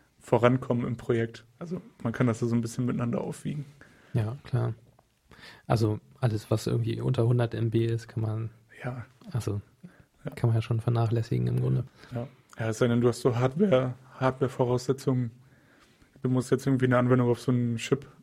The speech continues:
Speaker 1: entwickeln oder
Speaker 2: Ja, gut.
Speaker 1: du hast halt nur fünfzehn M B Platz. Dann wird's halt schwierig, wenn
Speaker 2: Da
Speaker 1: du
Speaker 2: ist dann wieder die Geschichte mit dem richtigen Tool für den richtigen
Speaker 1: Genau, genau.
Speaker 2: Anwendungszweck, ne?
Speaker 1: Ja.
Speaker 2: Ja.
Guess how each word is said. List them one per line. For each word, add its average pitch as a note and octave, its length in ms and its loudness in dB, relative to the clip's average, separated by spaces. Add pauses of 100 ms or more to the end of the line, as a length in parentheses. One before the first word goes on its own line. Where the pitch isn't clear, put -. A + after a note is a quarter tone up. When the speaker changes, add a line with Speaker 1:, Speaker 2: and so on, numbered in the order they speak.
(320)
Speaker 1:
entwickeln C3 640 -2
oder A#2 400 -4 (420)
Speaker 2:
Ja, G2+ 200 -2
gut. G#2+ 200 -4 (120)
Speaker 1:
du C3 500 0
hast A#2+ 200 0
halt B2 140 4
nur A#2+ 160 0 (160)
fünfzehn C3+ 340 -4
M B2 120 -2
B B2 100 4
Platz. C3+ 420 -2 (220)
Dann B2+ 260 -4
wird's C3+ 200 0
halt B2+ 120 2
schwierig, D3 460 6
wenn C3+ 180 6
Speaker 2:
Da B2+ 100 4
Speaker 1:
du B2+ 100 4
Speaker 2:
ist A#2+ 200 -2
dann A2 480 -2 (360)
wieder A2 240 4
die A2+ 380 0
Geschichte A2+ 500 -2
mit A2+ 240 -2
dem A2+ 300 2
richtigen A2+ 440 0
Tool A#2 380 4
für A2 180 -4
den A#2 260 0
richtigen A#2+ 260 4
Speaker 1:
Genau, A#2+ 100 4
genau. A#2+ 100 0
Speaker 2:
Anwendungszweck, A#2 640 0
ne? B2 100 0
Speaker 1:
Ja. B2 200 2 (920)
Speaker 2:
Ja. A#2 240 -4